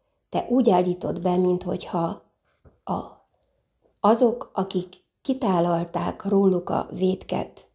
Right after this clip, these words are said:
akik felfedték a bűneiket, azok karaktergyilkosok lennének, és szegények, akikről kitálaltak, azok pedig a karaktergyilkosok áldozatai.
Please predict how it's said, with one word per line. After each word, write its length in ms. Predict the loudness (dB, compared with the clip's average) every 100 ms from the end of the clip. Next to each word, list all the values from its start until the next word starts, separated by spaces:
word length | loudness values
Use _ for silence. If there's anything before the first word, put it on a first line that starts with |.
| _ _
akik 220 | -6 -6
felfedték 840 | 2 2 4 0 -4 -6 -6 -4 -4
a 120 | -2
bűneiket, 840 | 0 0 0 -4 -6 -8 -10 -20 _ _ _ _ _ _ _ _
azok 580 | 0 0 0 -4 -14 _ _ _ _
karaktergyilkosok 1300 | 2 2 2 -2 -4 0 2 2 0 -6 -6 -6 -2
lennének, 840 | -2 0 -2 -2 -4 -8 -14 -20 _ _ _ _ _ _ _ _ _
és 300 | -4 -2 -4 _ _
szegények, 920 | -12 0 4 4 4 4 2 -2 -6
akikről 520 | -6 -4 -4 -2 -2 -2
kitálaltak, 1040 | -4 -4 -2 -2 -4 -6 -8 -8 -14 _ _ _
azok 320 | -4 -2 -2 -2
pedig 260 | -2 -2
a 120 | -2
karaktergyilkosok 1300 | 0 0 0 -2 -2 -2 -2 -4 -4 -8 -8 -10 -12
áldozatai. 840 | -8 -6 -4 -6 -6 -8 -8 -8